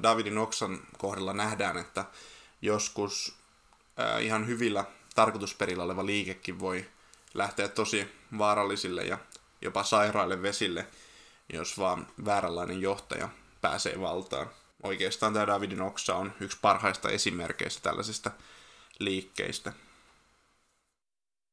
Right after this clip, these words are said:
No, sitten kolmantena ehkäpä omasta mielestä näistä tän jakson kulteista kaikista mielenkiintoisin ja ehkä jopa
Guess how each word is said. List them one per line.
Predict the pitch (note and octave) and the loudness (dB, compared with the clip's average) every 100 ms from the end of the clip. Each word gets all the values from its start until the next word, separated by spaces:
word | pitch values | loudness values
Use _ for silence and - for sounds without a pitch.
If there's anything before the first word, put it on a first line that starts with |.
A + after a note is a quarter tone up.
| _ _ _ _ _ _ _ _ _ _ _ _ _ _ _ _ _ _ | _ _ _ _ _ _ _ _ _ _ _ _ _ _ _ _ _ _
No, | G#2 | -2
sitten | A2 A#2+ A#2+ | -2 0 0
kolmantena | C#3 C3+ A#2+ G#2 G#2 G2 - | 2 2 2 2 0 0 -2
ehkäpä | A2 G#2+ - G#2+ G2 - - _ | -2 2 2 4 4 0 -16 _
omasta | - A#2 A2+ - | 2 6 4 4
mielestä | G#2 G2 F#2+ - | 0 0 -2 -2
näistä | G2+ G#2 G#2 G2+ G2+ - | -2 -2 0 0 0 4
tän | G#2+ | 6
jakson | G#2+ G2 - - G#2 F#2+ - _ _ _ - | 6 4 4 0 -2 -6 -10 _ _ _ -6
kulteista | - C3+ C3+ - G#2+ - G2+ - - - | 0 2 2 2 0 0 -4 -6 -16 -6
kaikista | G#2 G#2 G#2 | -2 -2 -2
mielenkiintoisin | G#2 A2 G#2+ G2+ G2 F#2+ F#2+ G2+ G2+ G2 - - - _ _ _ _ _ _ _ _ _ _ _ - | 0 2 2 0 -2 -4 -4 -4 -4 -4 -12 -20 -20 _ _ _ _ _ _ _ _ _ _ _ -6
ja | G#2 | -2
ehkä | F2+ G#2+ G#2+ G#2 | 0 0 0 0
jopa | G2+ F#2+ G2+ F#2 | 0 2 2 2